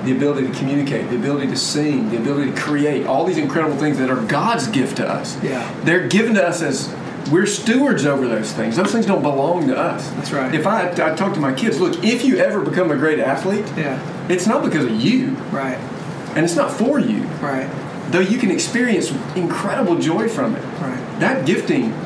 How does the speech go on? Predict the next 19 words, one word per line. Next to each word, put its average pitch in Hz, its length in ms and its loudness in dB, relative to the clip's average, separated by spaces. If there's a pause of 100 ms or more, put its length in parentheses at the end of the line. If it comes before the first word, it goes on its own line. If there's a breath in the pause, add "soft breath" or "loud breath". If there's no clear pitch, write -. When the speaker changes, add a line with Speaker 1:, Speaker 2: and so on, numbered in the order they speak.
(300)
Speaker 1:
is 151 160 0
supposed 170 360 0
to 143 80 0
point 190 340 -2
people - 260 -2 (380)
Speaker 2:
Right. - 240 -4
Speaker 1:
eventually 170 500 0 (320)
back 131 240 0
to 123 80 -4
God. 185 320 0
So 160 140 2
Speaker 2:
Mm. 135 160 2
Speaker 1:
what, 185 240 2
how 170 300 0
are 254 60 2
you 214 140 2
spending 151 680 0 (580 loud breath)
the 139 100 2
gifts 117 600 0